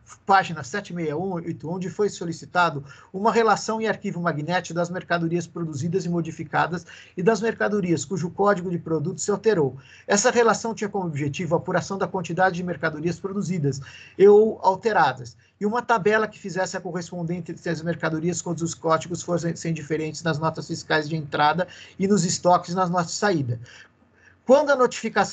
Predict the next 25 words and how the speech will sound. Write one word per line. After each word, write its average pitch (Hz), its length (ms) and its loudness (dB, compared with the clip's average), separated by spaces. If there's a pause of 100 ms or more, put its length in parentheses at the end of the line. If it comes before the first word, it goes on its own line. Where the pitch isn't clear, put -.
(960)
quanto 262 280 4
à 220 60 0
notificação, 196 640 -6
o - 20 -6
contribuinte 190 640 -6
se 208 120 -6
limita 185 360 -4
a 165 40 0
fo-, 156 260 -6
informar 170 480 -2
que - 80 -10
segue 175 340 -2
a 175 60 0
legislação, 156 720 -2 (300)
folha 175 320 4
sete 196 260 2
sete 196 260 -2
zero, 143 360 -2 (280)
e 185 100 -2
logo 233 300 4
depois, 196 520 2
página 143 420 -2
sete 202 260 -8
sete 165 320 -10
meia, 156 360 -2